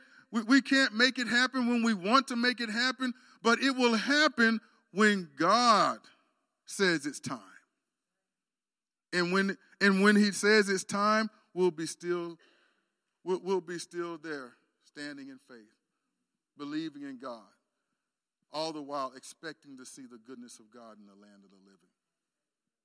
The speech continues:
Because the circumstances didn't affect that, right? We, we, we, we, we, we serve a God that changes not, <laughs> right? In him there is no variableness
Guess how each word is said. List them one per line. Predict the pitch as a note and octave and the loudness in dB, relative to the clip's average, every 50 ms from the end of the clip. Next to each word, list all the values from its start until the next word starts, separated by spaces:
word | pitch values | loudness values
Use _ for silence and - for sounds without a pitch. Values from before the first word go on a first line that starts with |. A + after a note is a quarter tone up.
| _ _ _ _ _ _ _ _ _ _ _ _ _ _ _ _ | _ _ _ _ _ _ _ _ _ _ _ _ _ _ _ _
Because | - C#3+ _ - D3 B2+ | -18 -16 _ -10 -12 -10
the | B2+ B2+ | -12 -14
circumstances | - - D#3 D#3+ D#3 _ E3 C#3+ - - - C#3 C3 C3 A#2+ - - B2+ A#2 G#2+ - _ _ _ _ _ _ _ _ B2 | -14 -14 -14 -16 -16 _ -20 -20 -20 -20 -20 -18 -18 -18 -18 -20 -20 -20 -20 -20 -20 _ _ _ _ _ _ _ _ _
didn't | C#3 C3 B2 B2 | -16 -14 -14 -16
affect | B2 - _ _ E3+ D3 - _ _ | -18 -20 _ _ -18 -18 -18 _ _
that, | A#2 G2+ E2 _ _ _ _ _ _ _ _ _ _ _ | -20 -20 -20 _ _ _ _ _ _ _ _ _ _ _
right? | A#2+ B2+ C#3+ C#3 C3+ _ _ _ _ _ _ _ _ _ _ _ _ _ _ _ _ _ _ _ _ _ B2 | -10 -8 -8 -8 -10 _ _ _ _ _ _ _ _ _ _ _ _ _ _ _ _ _ _ _ _ _ -20
We, | B2+ B2+ - | -20 -18 -18
we, | B2+ B2+ B2 G#2+ | -20 -20 -20 _
we, | B2+ C3 B2 B2 C3 A#2+ _ A#2+ C3 | -20 -20 -20 -20 -20 -20 _ _ -20
we, | B2+ B2 B2 | -20 -20 -20
we, | B2+ | -20
we | C3 B2+ C3 C3 | -20 -18 -18 -18
serve | - - C#3+ C#3 B2 | -16 -16 -16 -16 -16
a | B2+ | -18
God | A#2 A2+ B2+ C#3+ D3 C3+ B2+ A#2+ A#2 G#2 _ | -16 -14 -12 -10 -8 -10 -10 -12 -14 _ _
that | A#2+ A#2 A2 | -18 -18 -18
changes | - - C3 B2 B2 A#2 A#2+ A#2 G#2+ | -18 -20 -20 -20 -20 -20 -20 -20 -20
not, | A#2+ B2 B2+ A#2 G#2 _ _ _ _ _ _ | -20 -20 -20 -20 _ _ _ _ _ _ _
<laughs> | _ _ A#2 - _ | _ _ _ -14 _
right? | - D3+ - D3+ C3+ C#3 _ _ _ _ _ _ C#3+ | -10 -8 -8 -8 -12 -12 _ _ _ _ _ _ -16
In | D3+ D3 | -14 -12
him | D3 D3 C#3+ C#3 C3 | -10 -12 -12 -12 -12
there | C3+ C3+ C3+ C3+ C3+ | -12 -10 -10 -10 -10
is | B2+ B2 | -12 -14
no | B2 B2 C3+ C#3 C3 | -16 -16 -16 -16 -16
variableness | A#2 C3 C3+ C3 B2+ B2 B2 A#2+ G#2+ A2 A2 G#2+ G#2 G2+ _ _ _ | -14 -12 -12 -10 -12 -12 -14 -20 _ -20 -20 -20 -20 _ _ _ _